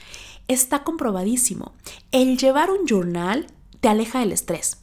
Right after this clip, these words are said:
te aleja de la ansiedad, te da mucha más claridad mental. Funciona muchísimo para esto que ahora todo mundo queremos tener, el mindfulness o la atención plena, y para muchas cosas más. El journal,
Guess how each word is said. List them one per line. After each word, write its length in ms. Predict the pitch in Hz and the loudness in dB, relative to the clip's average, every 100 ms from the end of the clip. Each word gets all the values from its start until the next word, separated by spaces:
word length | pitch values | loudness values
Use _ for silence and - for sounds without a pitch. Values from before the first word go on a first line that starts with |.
| - | -8
te 80 | - | -2
aleja 340 | 233 269 294 339 | 2 2 2 0
de 80 | |
la 140 | 269 170 | 0 -2
ansiedad, 600 | 165 - 175 202 214 208 - - - - - | -4 -2 0 2 2 0 -10 -18 -20 -16 2
te 80 | 247 | 2
da 160 | 262 302 | 4 -4
mucha 300 | 349 349 226 | -4 -2 -2
más 220 | 220 - | -2 -2
claridad 360 | 254 240 190 | -2 0 -2
mental. 580 | 190 196 180 - 196 185 - - - - - | 0 -2 -2 -2 0 0 -4 -20 -20 -20 -2
Funciona 400 | 285 262 311 381 | 2 4 4 2
muchísimo 640 | 339 - 240 233 226 247 | 0 0 0 0 0 -2
para 220 | 240 190 | 0 0
esto 200 | 190 233 | -2 -4
que 80 | 233 | -4
ahora 280 | 190 196 - | -2 -2 0
todo 220 | 269 233 | 2 4
mundo 400 | 240 240 214 196 | 2 2 0 -2
queremos 400 | 196 175 175 180 | -2 -2 -2 -4
tener, 480 | - 170 170 170 240 - - | -6 -6 -4 -2 -2 -6 -6
el 100 | 185 | 0
mindfulness 840 | 196 196 190 233 214 185 185 226 - | 2 2 0 0 2 2 0 0 0
o 80 | 190 | 2
la 120 | 190 | 2
atención 540 | 180 190 190 - 214 214 | 0 -2 0 2 2 0
plena, 500 | 185 175 175 185 - - - | -2 0 -2 -4 -8 -10 -6
y 80 | |
para 180 | 254 269 | 2 4
muchas 460 | 285 302 294 294 - | 6 2 2 -2 -2
cosas 260 | 208 185 | -6 -4
más. 380 | 180 175 170 - - - - - - - - | -6 -6 -6 -10 -12 -20 -20 -20 -20 -16 -2
El 240 | 208 208 | 2 2
journal, 500 | 208 269 254 185 - | 2 2 2 0 -4